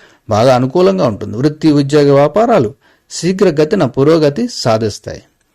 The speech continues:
గృహ, వాహన సౌకర్యాలు ఏర్పడతాయి. తీర్థయాత్రలు, విహారయాత్రలకు విరామం అయితే ఉండదు. కాబట్టి ఈ రాశుల వాళ్ళకి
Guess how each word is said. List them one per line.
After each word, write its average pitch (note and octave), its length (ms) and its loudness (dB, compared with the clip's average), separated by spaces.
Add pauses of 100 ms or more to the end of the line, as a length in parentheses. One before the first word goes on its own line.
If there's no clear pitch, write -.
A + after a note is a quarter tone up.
(260)
గృహ, D#3 240 2
వాహన D#3+ 360 2
సౌకర్యాలు E3 640 0
ఏర్పడతాయి. A2+ 600 -8 (420)
తీర్థయాత్రలు, F3 680 0
విహారయాత్రలకు C3+ 760 0
విరామం A#2 460 0
అయితే A#2+ 240 -4 (180)
ఉండదు. F2 360 -12 (2750)
కాబట్టి F#3+ 360 2 (280)
ఈ G#3 200 -2
రాశుల D3+ 400 -2
వాళ్ళకి G#2+ 480 -6